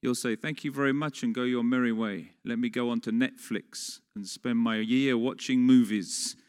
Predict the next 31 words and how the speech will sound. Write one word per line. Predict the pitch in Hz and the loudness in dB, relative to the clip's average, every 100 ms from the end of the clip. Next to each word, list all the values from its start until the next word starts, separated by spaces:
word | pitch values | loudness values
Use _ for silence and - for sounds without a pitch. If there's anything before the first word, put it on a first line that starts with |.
| _ _ - | _ _ -4
or | 110 | 0
whatever | 120 131 113 123 123 | 2 2 2 2 2
else | 120 - | 2 -2
you | 120 | -2
want | 120 | 0
to | 117 | 0
do. | 110 120 107 | 2 0 0
I'll | |
go | 107 123 | -2 0
in | 120 117 | 2 2
the | |
garden. | 110 127 127 117 113 107 | 0 -2 0 0 -2 -2
I'll | 107 | -4
go | 104 120 | 0 0
s-, | 113 - | 0 -6
do | - 127 | -2 0
something | - 123 120 117 | 0 2 4 4
else. | 120 - | 2 0
I'll | 110 | -2
go | 120 | 0
on | 120 | 0
holidays. | 107 139 135 113 110 95 123 | 0 0 0 0 -2 -2 -4
I'll | 113 | -4
go | 127 123 | -2 0
and | 113 | 0
do | 123 113 | 0 0
this, | 113 - | -2 -4
that, | 113 | -8
and | 107 123 | -6 -4
the | 160 | -4
other. | 190 123 104 | -4 -6 -10